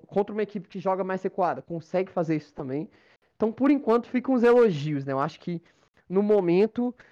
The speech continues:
o que é necessário fazer é isso, porque realmente o Atlético vem jogando muito bem. Eu, particularmente, nunca vi um jogo, eu já fui em, em grandes times do Atlético no estádio,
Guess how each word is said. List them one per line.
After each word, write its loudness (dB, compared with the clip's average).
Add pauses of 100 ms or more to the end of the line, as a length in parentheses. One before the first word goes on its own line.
(200)
o -8
que -2
é 4
necessário -2
fazer 0
é -
isso, -2
porque -6 (560)
realmente -2
o 0
Atlético -4
vem -4
jogando -2
muito -8
bem. -4
Eu, 6
particularmente, -4
nunca -2
vi -4 (600)
um -4
jogo, 0 (160)
eu -2
já -2
fui -4
em, -2
em -6
grandes 0
times -4
do 2
Atlético 0
no -4
estádio, -6